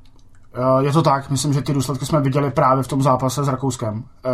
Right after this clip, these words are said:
který následoval jenom pár hodin po těch událostech, eh, s Dominikem Simonem. My můžeme říct, že Dominik, eh, Simon,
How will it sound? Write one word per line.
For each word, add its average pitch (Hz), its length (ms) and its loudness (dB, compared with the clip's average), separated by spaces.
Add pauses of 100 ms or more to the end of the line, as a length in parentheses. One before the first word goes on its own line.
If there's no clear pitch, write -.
(140)
který 135 260 0
následoval 135 680 2 (420)
jenom 151 380 2
pár 156 260 2
hodin 143 420 0 (140)
po 143 100 -4
těch 135 220 -4
událostech, 139 640 0
eh, 135 220 0
s 123 40 -2
Dominikem 135 380 0
Simonem. 127 420 2
My 135 60 6
můžeme 139 340 2
říct, 127 180 0
že 135 220 2
Dominik, 131 420 2
eh, 131 160 2
Simon, 131 420 2